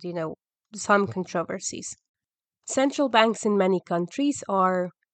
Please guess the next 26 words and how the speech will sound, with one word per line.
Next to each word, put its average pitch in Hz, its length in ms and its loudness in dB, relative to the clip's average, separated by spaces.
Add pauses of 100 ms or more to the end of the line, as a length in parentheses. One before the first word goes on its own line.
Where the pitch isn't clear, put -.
either 202 320 2
working 196 680 0
on 254 200 2
crypto 262 360 0
market 254 420 0
regulations 254 720 -2 (540)
or 240 460 4 (340)
experimenting 226 800 -2
with 185 160 -6
the 190 120 -2
central, 190 680 -2
uh, 180 360 0
bank 175 360 -2
digital 233 360 -2
currencies, 180 800 -6
which 214 320 -4
are 214 360 2
very 277 240 -2
likely 196 360 -2
to 185 100 -4
be 180 140 -2
introduced 180 560 -4
in 175 80 -4
the 170 100 0
near 170 240 -4
future. - 520 -8